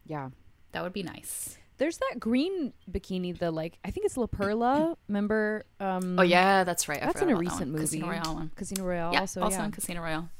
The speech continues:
Speaker 2: Mm-hmm.
Speaker 1: I don't love
Speaker 2: That's
Speaker 1: that.
Speaker 2: right.
Speaker 1: I mean, it's, it feels
Speaker 2: <laughs>
Speaker 1: iconic because the look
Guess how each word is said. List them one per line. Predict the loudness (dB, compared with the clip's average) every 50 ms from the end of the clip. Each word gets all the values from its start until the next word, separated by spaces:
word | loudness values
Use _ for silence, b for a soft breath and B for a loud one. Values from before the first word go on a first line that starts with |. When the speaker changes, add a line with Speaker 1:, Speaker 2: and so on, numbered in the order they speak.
| -14 -16 -14 -10 -8
Speaker 2:
Mm-hmm. | -8 -6 -6 -8 -8 -10 B B B B B B B B B B B B B B
Speaker 1:
I | 6 8
don't | 8 8 6 4
love | 4 4 4 2
Speaker 2:
That's | 2 2
Speaker 1:
that. | 2
Speaker 2:
right. | 2 2 2 2 2 0 0 -2 -6 -8 -14 -16 -18 -20 -12 _ -2
Speaker 1:
I | 2
mean, | 2 4 4
it's, | 2 2 0 -4 -6 -4 4
it | 8 8 10
feels | 12 12 12 12 12 12 12
Speaker 2:
<laughs> |
Speaker 1:
iconic | 10 8 6 2 0 -2 -2 -2 -2 -4 -6 -6 -8
because | -4 -2 -2 0
the | 2 0
look | 2 4 4 2 2 0